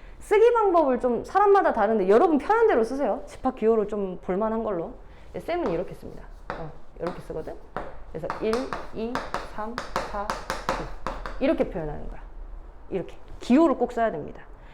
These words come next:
자, 그 다음에 조건 제시법. 자, 조건 제시법이 뭡니까? 조건을 제시를 했을 때 거기에 만족하는 X들의 모임이다.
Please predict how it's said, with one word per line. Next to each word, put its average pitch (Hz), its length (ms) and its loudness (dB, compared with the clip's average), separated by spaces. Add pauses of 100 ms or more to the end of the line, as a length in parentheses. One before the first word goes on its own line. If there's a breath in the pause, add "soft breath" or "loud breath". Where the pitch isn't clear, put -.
(240 loud breath)
자, 226 100 4
그 269 120 6
다음에 320 360 8
조건 320 420 4
제시법. - 420 -2 (4000 loud breath)
자, 269 180 4
조건 392 400 8
제시법이 311 580 4
뭡니까? 175 600 2 (280 loud breath)
조건을 392 840 8
제시를 262 480 4
했을 269 240 2
때 175 120 0
거기에 339 400 8
만족하는 262 640 4
X들의 208 580 4
모임이다. 269 880 6